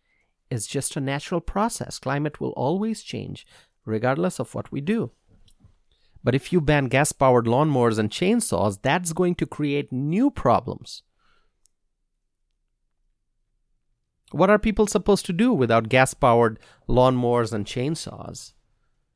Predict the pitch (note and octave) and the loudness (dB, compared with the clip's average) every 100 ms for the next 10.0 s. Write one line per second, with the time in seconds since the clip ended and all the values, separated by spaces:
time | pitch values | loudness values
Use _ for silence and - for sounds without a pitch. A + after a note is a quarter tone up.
0 | _ _ _ _ _ _ _ _ _ _ | _ _ _ _ _ _ _ _ _ _
1 | _ _ _ _ _ _ _ C3 A#2+ G#2+ | _ _ _ _ _ _ _ 2 4 4
2 | A2+ A2 - - - - C#3 C3+ A2+ G#2+ | 2 0 -2 -18 -16 0 2 2 0 0
3 | G2 - A2 G#2 A2 G#2+ G#2+ C3+ C3 A2 | -2 -2 -2 0 2 2 2 2 2 0
4 | A#2+ A#2+ C3 - B2+ - - _ _ _ | 0 2 0 0 -2 -2 -10 _ _ _
5 | _ _ _ - - A2+ G#2 G#2 G#2+ G2+ | _ _ _ -8 0 2 2 0 -4 -2
6 | G2 G2 - - - - - - A#2 F#2+ | -4 -4 -8 -10 -10 -12 -12 -8 -8 -6
7 | G2+ C#3+ _ _ _ _ _ _ _ _ | -8 -10 _ _ _ _ _ _ _ _
8 | _ _ - A2 A#2 D#3 F#3 D3+ D3+ D#3+ | _ _ -8 0 4 6 6 6 4 4
9 | E3+ D#3+ E3 D#3 F3 G3 - G#2+ F#2+ | 2 0 -2 0 0 0 0 0 -2